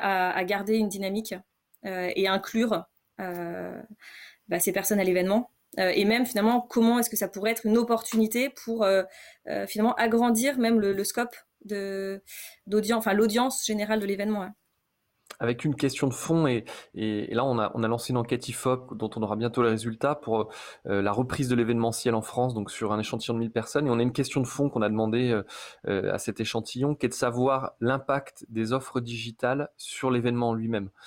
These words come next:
Speaker 2: Euh, parce que ce que tu évoques, c'est vrai que le cœur de ce qu'on fait, euh, c'est cette rencontre humaine, ces échanges.
Speaker 1: Oui.
Speaker 2: Euh, le digital peut venir enrichir, mais il peut aussi, euh,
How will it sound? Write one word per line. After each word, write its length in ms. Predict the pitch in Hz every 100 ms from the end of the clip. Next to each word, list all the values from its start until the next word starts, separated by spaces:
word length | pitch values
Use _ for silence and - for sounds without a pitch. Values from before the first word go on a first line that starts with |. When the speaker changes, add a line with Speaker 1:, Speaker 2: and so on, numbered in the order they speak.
| - - -
Speaker 2:
Euh, 140 | 95 95
parce 140 | 104
que 80 | -
ce 80 | 110
que 80 | -
tu 140 | -
évoques, 240 | 110 120 120
c'est 160 | 107
vrai 200 | 98 117
que 120 | 117
le 100 | 113 -
cœur 220 | - 123
de 80 | 113
ce 80 | -
qu'on 140 | 117
fait, 340 | 107 - 123 123 - - - -
euh, 200 | 98 95
c'est 140 | - 113
cette 180 | 113
rencontre 420 | - 117 117 - 113
humaine, 340 | 110 143 127
ces 220 | - 107
échanges. 420 | 110 - 131 139 -
Speaker 1:
Oui. 140 | 104 101 247 107
Speaker 2:
Euh, 100 | 98
le 120 | 120
digital 400 | 123 127 151 131
peut 100 | 120
venir 180 | 110 127
enrichir, 540 | 127 123 123 147 160
mais 160 | 131 135
il 160 | 139 127
peut 160 | 151
aussi, 560 | 151 139 - - 151 175 - - _ -
euh, 200 | 107